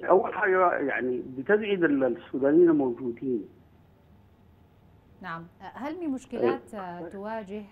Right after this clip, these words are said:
Speaker 2: الطلاب خريجي الجامعات الأجنبية؟ وهل للرابطة دور في التدخل في حل كثير من الإشكاليات اللي بتواجه المغتربين خارج أرض الوطن؟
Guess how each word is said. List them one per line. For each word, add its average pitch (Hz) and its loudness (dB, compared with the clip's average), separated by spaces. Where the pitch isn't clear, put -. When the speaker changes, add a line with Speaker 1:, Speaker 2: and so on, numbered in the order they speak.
Speaker 2:
الطلاب 196 -4
خريجي 180 -2
الجامعات 180 -2
الأجنبية؟ 196 -4
وهل 247 2
للرابطة 240 0
دور 240 -2
في 170 -12
التدخل 240 0
في 202 -6
حل 254 0
كثير 240 0
من 214 -2
الإشكاليات 190 -4
اللي 190 -4
بتواجه 185 -4
المغتربين 165 -8
خارج 156 -10
أرض 156 -10
الوطن؟ 190 -2